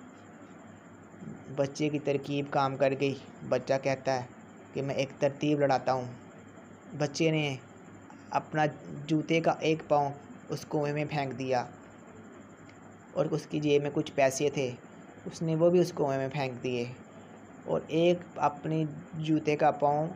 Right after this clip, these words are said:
कुएं के पास बाहर रख दिया और ख़ुद जाके कमरे में छुप गया। थोड़ी देर बाद जब जिन वहाँ से निकला तो उसने देखा कि बच्चे का एक जूता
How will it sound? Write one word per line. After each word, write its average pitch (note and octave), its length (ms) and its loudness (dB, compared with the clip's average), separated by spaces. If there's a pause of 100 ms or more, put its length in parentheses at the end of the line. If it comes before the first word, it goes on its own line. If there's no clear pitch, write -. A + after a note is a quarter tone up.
(380)
कुएं C#3 320 0
के D3+ 160 0 (220)
पास C#3+ 360 4
बाहर D3 340 4
रख C3 200 2
दिया B2 320 -2 (520)
और D3 100 4
ख़ुद D#3 260 0
जाके C3+ 300 0 (920)
कमरे D3 280 2
में D3+ 140 0
छुप E3+ 240 -4
गया। C3+ 260 0 (1500)
थोड़ी D#3 180 2
देर D3 180 2
बाद D3 240 4
जब C#3+ 220 4
जिन D3+ 200 0
वहाँ D3 240 0
से C#3 320 0
निकला C3+ 420 2 (260)
तो - 80 -8
उसने D3+ 360 0
देखा C#3 360 2 (680)
कि C3+ 120 -4 (380)
बच्चे C#3 320 4
का D3+ 100 6
एक C#3+ 160 6
जूता C3+ 400 0